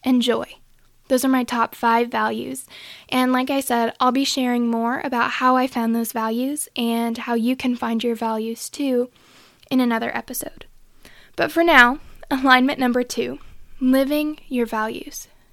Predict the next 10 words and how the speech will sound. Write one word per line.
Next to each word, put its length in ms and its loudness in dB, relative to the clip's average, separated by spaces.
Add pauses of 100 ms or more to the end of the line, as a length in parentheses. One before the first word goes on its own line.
(100)
knowing 600 4
yourself, 680 -4 (480)
knowing 460 4
who 180 0
you 340 2
are, 400 0 (640)
and 380 2
living 480 2 (120)
that 340 -6
person 580 -6